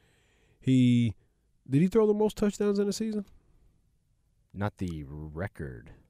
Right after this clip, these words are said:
Speaker 1: Yeah, 'cause that's still Peyton.
Speaker 2: Yeah.
Speaker 1: I believe.
Speaker 2: But
Speaker 1: But
Speaker 2: he did
Speaker 1: yes,
Speaker 2: throw fifty.
Speaker 1: he threw fifty when people wasn't expecting it.
Speaker 2: Right.
Speaker 1: He, like, people wasn't expecting six years into the league for him to be, for him to have two Super Bowl,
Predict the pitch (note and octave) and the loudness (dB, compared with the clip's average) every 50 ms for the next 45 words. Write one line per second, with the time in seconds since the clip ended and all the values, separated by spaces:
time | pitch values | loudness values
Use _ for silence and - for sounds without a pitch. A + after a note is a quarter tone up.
0 | _ _ - B2 A#2 A#2 G#2+ G#2 - A2 A2+ B2 A#2 - - A#2+ G#2 F#2 - - | _ _ -6 -2 0 0 0 0 -2 -2 -2 -2 -4 -4 -4 -4 -4 -2 -2 -2
1 | - A2 F#2+ E2+ D#2+ D#2 D2+ _ _ _ _ _ _ _ - F2+ F#2 D#2 B1+ - | -2 -2 -2 -6 -8 -10 -12 _ _ _ _ _ _ _ -8 -6 -6 -6 -6 -10
2 | - _ _ - - G#2 F#2+ F#2 F2+ E2+ D#2 D2 - _ - - - G#2 - A#2 | -18 _ _ -18 -12 -10 -8 -8 -8 -8 -8 -12 -14 _ -2 0 2 4 6 6
3 | A#2+ - - - C3 A#2+ G#2+ - - A2+ G2+ D#2+ - - C#2 - _ _ _ _ | 4 4 4 2 2 2 0 -2 -4 -6 -6 -6 -8 -12 -16 -16 _ _ _ _
4 | - D3+ D3 - E3 F#3+ G3 E3 - - F3+ D3+ C3+ - - A2+ G#2 - - _ | 0 0 2 4 4 4 4 4 4 6 4 4 4 2 -2 -4 -4 -6 -8 _
5 | _ _ _ _ _ _ - C3 C3 A#2+ - E3+ F3 E3 D3 C#3+ D3 C#3+ C3+ B2+ | _ _ _ _ _ _ -4 -2 0 2 2 2 4 4 4 4 4 2 0 -2
6 | - - - - A#2 G2+ - - E2+ D2+ - _ _ - E2+ E2+ D2+ - _ _ | -4 -4 -4 -2 -2 -2 -4 -8 -14 -14 -16 _ _ -12 -10 -10 -10 -12 _ _
7 | _ _ _ _ _ _ _ _ _ - - G#2+ C3 C#3 C3+ C3+ C3 B2 B2 A#2+ | _ _ _ _ _ _ _ _ _ -6 -2 2 4 4 6 6 4 4 2 2
8 | A#2 A2 _ _ _ _ _ _ - D3+ E3 D3+ - G#3 G#3+ G#3+ A3 G#3+ G3+ F#3 | 0 -2 _ _ _ _ _ _ 0 2 2 4 6 4 6 6 4 4 4 2
9 | E3 - - F#3 F#3 D3+ - C#3+ C3 - - D#3+ D3+ - - D3 C#3 C3 C#3 C3 | 0 0 0 0 0 0 0 -2 -2 2 2 0 2 2 2 2 2 2 2 2
10 | A#2+ D3 C3 B2+ B2 A#2+ A#2 A2+ A2 G#2 - - A#2 G#2 A2+ A#2 A2 - A#2 G2+ | 2 2 2 2 2 2 2 2 0 -2 -2 -2 -2 0 0 -2 -2 -4 -4 -2
11 | G#2+ G#2+ G#2 E2+ F#2 - - B2 A#2 A2 A#2+ C3 A#2+ A#2+ A#2 B2 A#2+ A2 - - | -2 -4 -4 -4 -6 -2 0 2 2 4 4 2 2 4 4 2 2 0 0 0
12 | B2+ A#2+ - - B2+ A2+ A2 G2+ G#2 G#2+ G#2+ G#2 G#2 G#2 G2+ G2+ F#2+ | 0 0 2 0 0 0 0 0 0 0 0 0 0 -2 -2 -4 -8